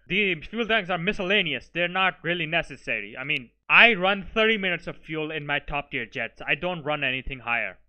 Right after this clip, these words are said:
Any higher is completely unnecessary.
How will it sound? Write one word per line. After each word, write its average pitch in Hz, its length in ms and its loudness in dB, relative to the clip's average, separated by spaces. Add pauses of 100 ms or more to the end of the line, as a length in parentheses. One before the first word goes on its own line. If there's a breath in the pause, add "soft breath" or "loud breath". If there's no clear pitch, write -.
(520)
Any 180 200 0
higher 180 500 2
is 147 180 -8 (440)
completely 185 380 -4
unnecessary. 123 720 -6